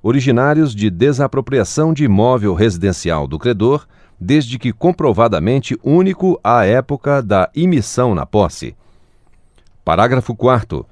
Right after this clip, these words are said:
O presidente do tribunal competente deverá, vencido o prazo ou em caso de omissão no orçamento, ou preterição ao direito de precedência, a requerimento do credor, requisitar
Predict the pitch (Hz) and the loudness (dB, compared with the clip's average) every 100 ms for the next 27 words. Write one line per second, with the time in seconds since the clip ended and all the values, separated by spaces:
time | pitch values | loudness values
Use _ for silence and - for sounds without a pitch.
0 | _ _ _ _ _ _ - 107 147 156 | _ _ _ _ _ _ -6 -2 2 2
1 | 156 196 - 147 131 117 123 147 143 123 | 4 2 0 -2 0 2 2 2 0 0
2 | 107 95 135 156 139 156 156 120 135 - | 0 0 0 0 0 0 2 4 2 -2
3 | _ - 80 107 - 151 143 113 123 139 | _ -8 0 0 2 -2 -2 0 2 2
4 | 107 92 - 95 87 85 123 120 101 85 | 0 -4 0 0 0 0 2 2 0 -2
5 | 98 - - 156 170 120 - 151 170 160 | -2 -4 -2 2 2 2 0 2 2 0
6 | _ - 85 73 - 92 139 156 151 - | _ -6 -4 -4 -2 0 0 -2 -4 -6
7 | _ _ _ _ - 160 165 170 - 165 | _ _ _ _ 2 2 4 0 2 0
8 | 131 - 143 143 110 92 90 139 117 92 | 0 0 2 2 2 0 0 0 0 -4
9 | 92 - 147 165 104 78 131 123 131 113 | -4 -2 -2 0 0 0 0 0 -4 -4
10 | _ - 85 90 - 123 90 127 127 76 | _ -6 -2 -2 0 0 2 2 0 -4
11 | 78 101 98 135 165 - _ _ - 135 | -4 -2 2 2 0 -6 _ _ -2 -2
12 | 160 160 180 120 131 160 | 0 -4 0 2 2 0